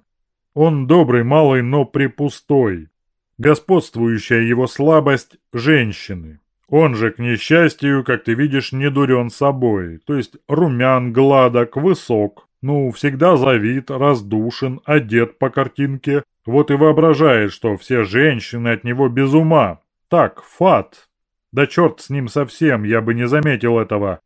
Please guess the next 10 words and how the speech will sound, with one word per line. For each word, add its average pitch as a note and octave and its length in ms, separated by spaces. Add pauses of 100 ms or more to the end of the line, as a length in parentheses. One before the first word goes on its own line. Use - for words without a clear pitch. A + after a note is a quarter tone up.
(120)
Но C3+ 220
вот B2+ 220
беда. B2 560 (240)
Чуть E3+ 200
заведётся C3 560
страстишка, D#3+ 960
он E3+ 260
и D#3+ 60
пошёл B2+ 600
мотать. B2 600